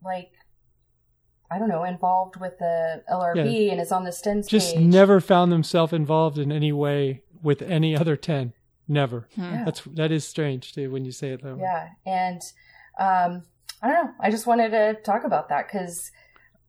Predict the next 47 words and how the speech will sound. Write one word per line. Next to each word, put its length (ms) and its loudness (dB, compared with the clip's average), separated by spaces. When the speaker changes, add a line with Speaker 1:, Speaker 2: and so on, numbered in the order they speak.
Speaker 1:
I 60 0
feel 240 0
like 200 4
most 240 0
people 280 -2
who 140 -4
donate 460 -4
are 200 -2
people 340 -6
that 160 -4
I've, 260 -6
you 100 -8
know, 100 -8
s-, 320 -14
seen 320 -4
on, 260 -2
uh, 220 -4
the 100 -10
Stens 340 -6
page, 440 -10
or 340 -6
they're 200 -2
heavily 340 -6
involved 480 -6
in 240 -14
one 200 -2
way 120 -6
or 120 -6
another. 400 -10
So 280 -12
I 460 -20
thought 120 -10
that 120 -8
was 100 -8
all. 140 -2
Speaker 2:
I 100 6
ha- 160 4
Speaker 3:
Yeah. 220 -6
Speaker 2:
I 80 4
only 220 4
have, 200 4
like, 260 -2
six 300 -4
or 80 -2
seven 540 0
hundred 440 -2
friends, 580 0